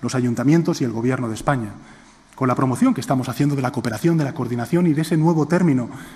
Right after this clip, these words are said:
que se ha acuñado ya en el debate público, que es común en el debate público y político, como es la cogobernanza,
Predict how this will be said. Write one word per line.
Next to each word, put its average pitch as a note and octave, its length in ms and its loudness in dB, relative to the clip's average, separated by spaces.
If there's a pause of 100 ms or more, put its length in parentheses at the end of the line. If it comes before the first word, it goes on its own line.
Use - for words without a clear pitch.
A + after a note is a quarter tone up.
que A#2 100 -4
se D#3+ 100 2
ha D#3 40 8
acuñado D3 400 4
ya C#3+ 380 4
en B2 100 -2
el A#2 60 0
debate C#3 320 2
público, D#3+ 540 4
que C#3+ 100 -4
es C3 80 -6
común F3 340 4
en C3 100 2
el A#2 100 -2
debate C3 280 -2
público B2+ 360 -2
y - 20 -2
político, B2 460 -4
como A#2+ 180 -4
es C3 100 -6
la C3+ 120 -6
cogobernanza, B2+ 880 -4